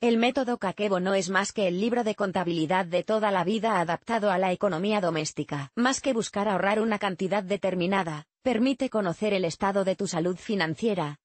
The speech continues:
y los hábitos de consumo que la perjudican a fin de reajustarla y establecer estrategias de ahorro a largo plazo. Para ponerlo en práctica necesitas una libreta de cuentas en la que registrarás todos tus ingresos y, por supuesto,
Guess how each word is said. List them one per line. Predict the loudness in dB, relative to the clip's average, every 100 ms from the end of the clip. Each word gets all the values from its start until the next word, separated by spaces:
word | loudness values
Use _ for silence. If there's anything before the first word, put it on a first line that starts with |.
| _
y | 0
los | 0 0 -2
hábitos | -4 -2 -2
de | -2
consumo | -2 -2 -2 0 0
que | 0 0
la | -2 -4 _
perjudican | -4 -2 0 0 0 0 -2
a | -2
fin | 0 0
de | 2
reajustarla | 2 0 -2 -4 -2 0 2
y | 0
establecer | 0 0 0 0 0 0
estrategias | -2 -2 -4 -2 -2 -2 -2
de | 0
ahorro | 2 2 2 2
a |
largo | 2 0 0
plazo. | -2 -4 -4 -6 -6 0
Para | 2 2
ponerlo | 2 2 0 0 0
en | -2
práctica | -2 -4 -6 -4 -2
necesitas | -2 -4 -4 -2 -2 0
una | 0 0
libreta | 2 0 0 0
de | 0
cuentas | 0 0 0 -2 0
en | 0 0
la |
que | 0 0
registrarás | 0 -2 -4 -2 0 0 0
todos | 0 0 -2
tus | -4 -2
ingresos | -2 0 -2 -2 -2 -2
y, | -2 -4 _ -2
por | 0
supuesto, | 0 0 0 0 -2 -4